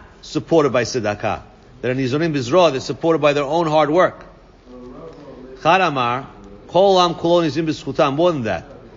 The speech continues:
We're talking to people on a, a high level of the whole world is being supported by them.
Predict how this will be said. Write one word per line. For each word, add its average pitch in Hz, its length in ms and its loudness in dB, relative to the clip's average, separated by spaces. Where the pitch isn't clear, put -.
We're 131 80 -6
talking 190 260 0
to 127 60 -8
people 185 160 4
on 160 100 0
a, 147 80 0
a 135 280 -6
high 180 220 4
level 180 300 4
of 131 100 -2
the 147 100 0
whole 185 280 6
world 196 400 4
is 131 80 -8
being 147 180 -6
supported 143 360 -4
by 127 140 0
them. 120 300 -4